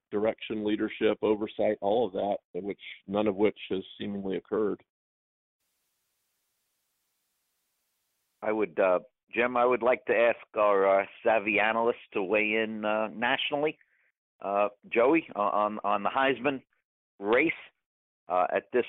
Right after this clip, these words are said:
Speaker 2: point, guys start to separate themselves. Um, obviously, Barkley i-, i-, is in the middle of the mix, uh, for Penn State. Joey, does Barkley need, uh, a bravu-, <clears throat> bravura performance, uh,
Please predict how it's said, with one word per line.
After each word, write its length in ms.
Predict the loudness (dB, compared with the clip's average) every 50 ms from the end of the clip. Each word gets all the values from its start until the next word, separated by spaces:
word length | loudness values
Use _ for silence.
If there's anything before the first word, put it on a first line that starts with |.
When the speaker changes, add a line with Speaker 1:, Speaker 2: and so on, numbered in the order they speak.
| -4 _ -2
Speaker 2:
point, 280 | 0 0 0 0 -2 -8 -16 -20 _ _ _ _
guys 220 | -2 0 0 0 0 -2
start 240 | 0 0 0 0 -2
to 60 | -6 -12 -2 0
separate 480 | 0 0 2 2 0 2 2 2 0 -2
themselves. 640 | -8 -8 -8 -8 -2 2 4 4 4 4 2 0 -4 -16 _ _ _ _ _ _ _ _ _ _ _ -10 -4
Um, 340 | 0 0 2 0 0 -2 -8 _ _ _ _ _ _ _ _ -2
obviously, 420 | -2 -2 -2 -4 -6 -4 -6 -8
Barkley 600 | -2 2 2 4 4 2 0 0 0 0 0 -2 -4 -10 -10 -8
i-, 40 |
i-, 20 | -6
is 420 | -4 -4 -4 -4 -4 -6 -6 -6 -6
in 140 | -8 -8
the 80 | -8 -8
middle 340 | -6 -2 0 2 2 2 2
of 60 | 0
the 60 | -2
mix, 300 | -4 -2 -2 -2 -2 -2 -6 -20 -20 -20 _ _ _ _ _ _ _ _ _
uh, 200 | -6 -4 -4 -4 -4 -6
for 80 | -10 -14
Penn 300 | -10 -6 -4 -4 -4 -6 -12 -12 -4
State. 340 | 0 0 0 0 0 -6 _ 0
Joey, 280 | 2 2 4 2 2
does 160 | 0 0 -4 -2 0
Barkley 500 | 2 4 4 2 0 -2 0 0 0 0
need, 440 | 0 0 0 0 0 0 -2 -4 -6 -12 _ _ _ _ _ _ _ _ _ _ _ _ _ -2
uh, 200 | 0 2 2 2 2
a 140 | 0 -2
bravu-, 420 | 0 0 -2 -2 0 -2 -4 -4 -4 -4 _ _ -4
<clears throat> 200 | -4 -4 -2 0
bravura 600 | 0 0 0 0 0 2 4 4 6 4 4 2 0
performance, 800 | 0 -2 -2 -2 0 2 4 4 4 4 4 2 0 0 -2 -6 -2 2 2
uh, 200 | 4 4 4